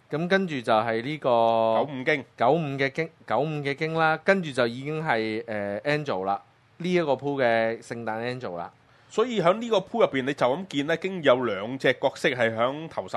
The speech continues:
Speaker 2: 位入邊咯。
Speaker 1: 係啊，一、二、三、四、五、六、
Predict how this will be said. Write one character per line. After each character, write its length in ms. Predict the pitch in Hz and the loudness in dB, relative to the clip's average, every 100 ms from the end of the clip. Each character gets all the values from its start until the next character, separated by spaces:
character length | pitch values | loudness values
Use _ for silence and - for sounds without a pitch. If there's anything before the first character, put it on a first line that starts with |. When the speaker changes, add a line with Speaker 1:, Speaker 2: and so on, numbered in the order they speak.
| 98 | -6
Speaker 2:
位 100 | 101 | -6
入 60 | 98 | -6
邊 260 | 92 90 | -8 -12
咯。 140 | 101 117 _ _ - | -10 -10 _ _ -12
Speaker 1:
係 60 | 110 98 | -10 -10
啊， 80 | 95 _ | -12 _
一、 80 | 151 | -10
二、 600 | 143 - - 123 117 113 | -10 -10 -20 -16 -14 -14
三、 440 | - 151 139 143 | -8 -4 -4 -6
四、 140 | 143 131 | -10 -8
五、 720 | 117 117 117 110 104 107 117 | -6 -6 -12 -16 -18 -18 -12
六、 160 | 110 | -12